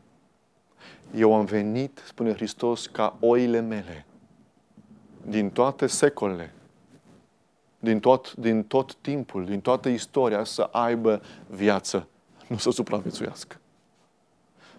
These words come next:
Vreau să aibă viață din belșug. Și belșugul acesta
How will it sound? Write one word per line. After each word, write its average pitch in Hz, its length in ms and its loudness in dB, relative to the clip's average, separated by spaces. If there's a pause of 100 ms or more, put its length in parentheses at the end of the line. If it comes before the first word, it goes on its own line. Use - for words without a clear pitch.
(140)
Vreau 110 240 4
să 104 340 2
aibă 107 300 4
viață 98 340 0
din 95 180 -8
belșug. 92 540 -8 (580)
Și - 160 -8
belșugul 113 720 0
acesta 104 580 -6